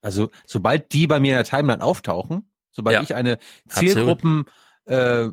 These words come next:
Speaker 1: spezifische Werbung an meine Person bekomme, ich klick da drauf, ich befasse
Speaker 2: Ja.
Speaker 1: mich da minutenlang und lass mir das, ich lass mir die Propaganda natürlich, also ich,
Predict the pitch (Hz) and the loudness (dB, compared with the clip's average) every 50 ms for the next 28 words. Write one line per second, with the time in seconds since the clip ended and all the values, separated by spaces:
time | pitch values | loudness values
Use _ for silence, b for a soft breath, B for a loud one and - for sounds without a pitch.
0 | - - _ - - - 147 131 - - 170 202 190 180 147 - 131 101 113 127 | -8 -16 _ -20 -8 -8 -8 -8 -6 -6 -6 -2 -2 -2 -2 -2 -4 -2 0 -2
1 | 160 160 143 131 127 135 147 - - 123 117 117 117 127 139 - 131 113 113 131 | 0 0 0 -2 -2 -2 -6 -6 -6 -4 -2 -2 0 -2 -2 -2 -4 -4 -2 -2
2 | 165 190 160 123 - - 107 110 110 - - 113 - - _ - - 190 208 - | -2 0 -2 -2 -2 -2 -2 -4 -4 -6 -8 -10 -10 -10 _ -4 -2 -2 -2 -4
3 | _ - 156 156 151 143 127 117 123 123 123 127 131 127 - - - - - 117 | _ 0 2 2 2 0 0 2 2 4 4 2 2 0 -4 -10 -12 -6 -6 -6
4 | 107 - 120 135 147 - - 151 139 - - 139 135 135 131 139 147 - - 127 | -6 -4 -4 -4 -4 -2 -2 -2 0 0 0 2 2 2 2 0 0 -2 -2 -2
5 | 120 117 117 120 117 B B B B B B - 113 98 110 110 123 131 - - | 0 0 0 -2 -6 B B B B B B -6 -4 -2 0 0 0 0 0 0
6 | 139 135 123 110 117 120 - - - _ 120 113 - 117 - - - 123 113 113 | 0 2 2 2 0 0 -2 -6 -12 _ -10 -6 -4 -4 -4 0 0 0 0 0
7 | - - 113 113 104 - 113 120 120 110 104 - - 113 104 95 98 101 - _ | -2 0 -2 0 0 0 0 0 0 0 -2 -4 -6 -8 -8 -8 -10 -14 -16 _
8 | - 107 - 73 71 90 | -16 -16 -16 -18 -20 -20